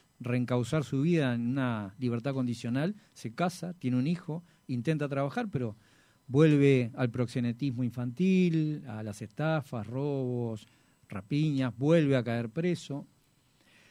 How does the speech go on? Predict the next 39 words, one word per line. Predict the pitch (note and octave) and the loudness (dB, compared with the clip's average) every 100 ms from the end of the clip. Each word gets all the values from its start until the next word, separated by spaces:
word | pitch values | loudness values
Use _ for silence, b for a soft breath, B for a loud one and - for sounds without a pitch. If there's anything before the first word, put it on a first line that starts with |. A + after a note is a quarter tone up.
| b b | b b
Ahí | C#3+ E3 G#3+ | 4 8 8
empieza | F3+ G3 E3 | 8 4 0
a | |
estudiar, | D3+ C#3+ F3 G3+ C#3 | 0 2 2 2 2
y | D3 | 2
ahí | A3 | 2
hay | A3+ | 2
como | F3 E3 | 2 2
un | C3 | 0
giro, | - G3+ C#3+ B2+ | 2 4 6 4
que | |
es | F#3 | 2
muy, | A3 | 2
muy | F#3 G3 | 2 0
significativo | - E3+ A#2+ A#2 A2 A#2 G3+ A#2+ A2 | -2 -4 -4 -4 -6 -2 -2 0 -2
esto, | G#2 - A2+ | -4 -6 -6
¿no? | E3 - b b b | -6 -8 b b b
Empieza | B2 B2 G3 | -2 0 0
a | G3 | 0
estudiar, | C#3 D#3 C#3+ C3+ | 2 2 2 2
era | E3 | 0
prácticamente | D#3+ G#3+ E3+ E3 E3+ | -2 -2 0 2 2
analfabeto. | C#3+ A2+ A2+ A#2 A2 - - _ b b b b b _ _ | 2 0 0 0 -2 -6 -20 _ b b b b b _ _
Autodidactamente | - C3+ D3 C#3 D#3+ G#3+ F3+ D3+ E3+ F3 F3 F3+ | -2 0 2 4 4 2 0 0 0 -2 -4 -6
aprende | B2 C3 C3+ B2 | -4 -2 -2 -2
a | |
leer, | A#2 C3+ F#3 - | -2 -2 -4 -6
a | A#2+ | -10
escribir, | - A#2+ B2+ F#3+ G3 - | -6 -4 0 0 -2 -6
estudia | G#2+ - A3 E3+ B2+ | -8 -2 0 2 2
la | A#2+ | 0
Biblia, | C#3 E3+ B2+ | 0 0 -2
sabe | A#2 - G3+ | -4 0 2
el | E3+ | 2
Apocalipsis | A#2+ B2 B2 C#3+ F3 C#3 A2+ | 0 -4 -2 -2 -2 -2 -2
de | A#2 | -2
memoria, | A#2+ E3+ D3+ B2 B2 b b b | -2 -2 -2 -2 -6 b b b
estudia | A#2 G#3+ G#3+ D3+ | -4 0 2 2
guitarra, | B2+ A#2 F3+ C3+ A#2+ | 0 0 0 0 -4